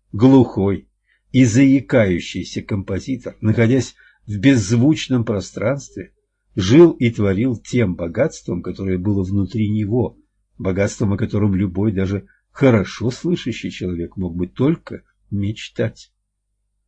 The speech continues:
«Почему судьба выбрала именно меня, который так любит людей и одаривает их своим талантом?» с горечью вопрошал Бетховен.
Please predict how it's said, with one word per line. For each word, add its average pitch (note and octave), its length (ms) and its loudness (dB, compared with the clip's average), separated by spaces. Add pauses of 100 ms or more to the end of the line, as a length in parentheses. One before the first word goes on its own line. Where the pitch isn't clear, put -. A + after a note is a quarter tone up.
(420)
«Почему B2 680 4
судьба F#2 480 -4
выбрала F#2 600 -4
именно D3+ 560 2
меня, B2+ 380 0
который G#2 340 -2
так A#2 260 -2
любит D#3+ 400 6
людей A2+ 500 2 (280)
и A#2 80 4
одаривает G2+ 640 2
их G#2 100 -6
своим G#2+ 360 -4
талантом?» G2 520 -6 (400)
с F#2 160 -12
горечью C3+ 540 2
вопрошал A2 500 -6
Бетховен. F#2+ 520 -6